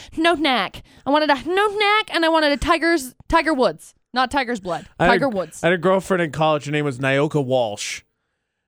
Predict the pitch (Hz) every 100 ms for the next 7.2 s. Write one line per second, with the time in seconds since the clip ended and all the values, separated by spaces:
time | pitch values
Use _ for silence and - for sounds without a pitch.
0 | _ 123 147 - 139 147 143 - 202 190
1 | - 160 185 170 160 175 165 160 151 147
2 | 156 143 131 127 - _ - - 202 175
3 | 156 156 151 147 202 - 220 220 202 170
4 | 165 165 - - _ _ 240 240 208 202
5 | 160 - - 254 277 302 320 214 - -
6 | - - 226 202 - 135 - - 214 -
7 | - 170